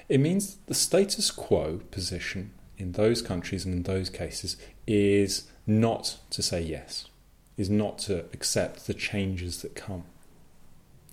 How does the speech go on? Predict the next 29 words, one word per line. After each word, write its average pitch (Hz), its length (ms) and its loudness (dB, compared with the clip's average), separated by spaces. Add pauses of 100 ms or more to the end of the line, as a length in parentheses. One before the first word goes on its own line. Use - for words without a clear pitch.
(280)
In 139 80 2
the 135 80 2
case 214 220 6
of - 100 0
the 160 80 2
U 123 180 2
K, 98 520 -2 (360)
we 117 100 -2
have 104 180 -4
the 120 80 -4
opposite - 420 -6
situation. - 560 -8
The 120 80 2
status 226 440 4
quo 92 220 2
is 92 180 -2
that - 160 -4
the 104 80 -2
U 104 120 4
K 98 300 -4 (160)
is 110 220 6
a 113 40 4
member 95 360 0
of - 180 -8
the - 80 -6 (100)
E 92 40 -2
U. 95 340 -2 (920)
And 104 120 0
so 104 300 6